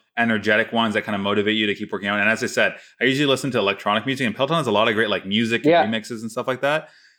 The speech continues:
Speaker 1: um, and makes it entertaining. I have used them before. It is, like, the greatest invention ever. I currently am not able to convince my wife to let me buy one due,
Speaker 2: <laughs>
Speaker 1: due to the price point.
Speaker 2: Yeah.
Speaker 1: So I'm still kinda just, you know, at home praying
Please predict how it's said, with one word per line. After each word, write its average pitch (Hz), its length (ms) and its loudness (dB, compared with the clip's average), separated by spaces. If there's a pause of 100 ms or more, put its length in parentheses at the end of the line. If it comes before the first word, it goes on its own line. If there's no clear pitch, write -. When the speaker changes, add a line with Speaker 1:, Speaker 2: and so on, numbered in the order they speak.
(180)
Speaker 1:
um, 104 180 0
and 101 120 -2
makes 104 180 -2
it 95 80 -4
entertaining. 110 720 -4 (340)
I 110 100 0
have 123 320 2
used 117 160 0
them 120 80 -2
before. 127 380 -2
It 110 100 0
is, 104 120 -4
like, 101 180 0
the 101 80 -6
greatest 101 340 0
invention 95 340 -6
ever. 107 460 -2 (800)
I 98 840 2 (600)
currently 170 340 2
am 131 80 2
not 123 160 4
able 120 240 2
to 110 60 -2
convince 110 360 -2
my 107 80 0
wife 101 640 2 (380)
to 120 100 0
let 107 160 4
me 107 100 0
buy 98 260 2
one 131 500 0 (240)
due, 220 260 4
Speaker 2:
<laughs> 254 280 4
Speaker 1:
due 170 160 4
to 156 60 4
the 147 100 4
price 170 400 2
point. 180 340 2
Speaker 2:
Yeah. 190 220 4 (420)
Speaker 1:
So - 180 -2
I'm 135 180 2
still 160 220 0
kinda 151 240 0
just, 117 300 -4 (280)
you 120 100 -4
know, 101 100 4
at 98 120 2
home 113 260 0
praying 110 600 0